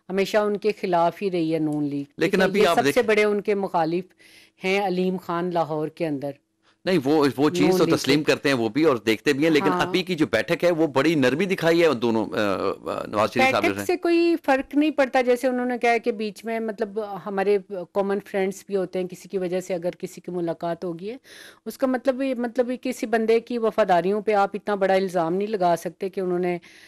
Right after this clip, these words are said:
Speaker 1: अपनी वफादारियाँ चेंज कर ली हैं एकदम से। नहीं, जब तक वो अनाउंसमेंट, अ, कोई ना करे तो इतना बड़ा इल्ज़ाम किसी के ऊपर लगाना भी गलत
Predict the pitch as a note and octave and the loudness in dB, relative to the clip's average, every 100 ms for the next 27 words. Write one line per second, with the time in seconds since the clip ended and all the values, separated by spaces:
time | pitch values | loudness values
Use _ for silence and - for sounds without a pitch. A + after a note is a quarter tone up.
0 | - - F3 F#3 F3+ E3+ F#3 E3 D#3+ D#3+ | -12 -6 -2 0 0 -2 -2 2 2 2
1 | F3+ F3+ E3 E3 - E3 D#3+ E3+ G#3+ A3+ | 0 0 -2 -2 -2 -4 -2 -4 -4 -6
2 | F3 F3+ F#3+ - F#3+ F#3 G#3 F#3+ E3+ F3+ | -4 -2 -2 -4 -4 -2 -2 -4 -4 -4
3 | - F3+ F3 E3+ D#3+ F3 - F3+ F3 - | -4 -2 -2 -2 -4 -6 -6 -6 -6 -8
4 | F3 E3+ E3 E3 - E3+ E3 E3+ E3+ E3+ | -4 -2 -2 -4 -4 -2 -2 -2 -4 -4
5 | F#3+ - _ - - _ G3 F#3 G3 F#3 | -6 -12 _ -20 -20 _ -4 -2 -2 0
6 | F3+ F3+ E3+ E3+ E3+ F#3 - F3+ F3+ F#3 | 0 0 0 -2 -4 -8 -12 -8 -6 -4
7 | E3 D#3+ D3+ D#3 F3+ F3 C#3+ | -4 -4 -4 -4 -6 -6 -6